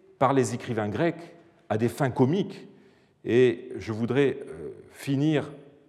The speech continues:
en évoquant par exemple le cas d'Hipponax au sixième siècle, qui insère des mots étrangers dans ses vers pour faire rire. Et puisqu'il est question souvent d'Égypte ici, euh, il cite un mot égyptien, irep,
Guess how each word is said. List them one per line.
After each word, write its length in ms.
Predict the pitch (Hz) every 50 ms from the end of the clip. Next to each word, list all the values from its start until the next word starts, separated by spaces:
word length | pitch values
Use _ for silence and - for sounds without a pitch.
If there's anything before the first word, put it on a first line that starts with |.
| _ _
en 120 | 104 107 123
évoquant 400 | 123 113 123 110 - 143 131 -
par 160 | 95 104 101
exemple 260 | 101 110 123 104 101
le 60 | 104
cas 200 | 98 - 123 113
d'Hipponax 800 | 98 101 95 - 131 156 190 208 185 - - - - - - - -
au 20 | -
sixième 360 | - - 113 101 104 135 143
siècle, 400 | 139 - 202 196 165 - - - - - - - - _ _
qui 160 | _ - 135
insère 640 | 143 147 151 147 - - 180 175 160 139 113 90 92 - - - - - - _ -
des 160 | 98 107 117
mots 180 | 120 127 135 131
étrangers 460 | 127 - - - - 107 120 151 143
dans 140 | 123 104 98
ses 180 | - - 131
vers 220 | 123 139 139 123 -
pour 160 | 101 90 -
faire 180 | - 131 139
rire. 260 | 143 190 208 175 123 98 - - - - - - _ _ _ _ _ -
Et 400 | - 120 117 117 117 110 113 - - - - - _ _ _ _ _ _ _ _ _ _ _ _ _ _ _ _
puisqu'il 340 | 110 104 - - 120 110
est 500 | 113 110 104 98 92 87 - - - - -
question 340 | 113 104 - - - 123 107
souvent 340 | - - 110 98 101 98
d'Égypte 400 | 95 117 131 131 165 170 139 -
ici, 380 | 135 135 - - 214 208 151 - - - - - - _ _ _ -
euh, 160 | - 95 85 - - -
il 120 | - 113 104
cite 300 | - - 196 196 202 120
un 80 | 110
mot 160 | 120 151 190
égyptien, 600 | 196 160 131 143 - - - - 156 147 185 190 - -
irep, 400 | 160 143 - 123 143 - - -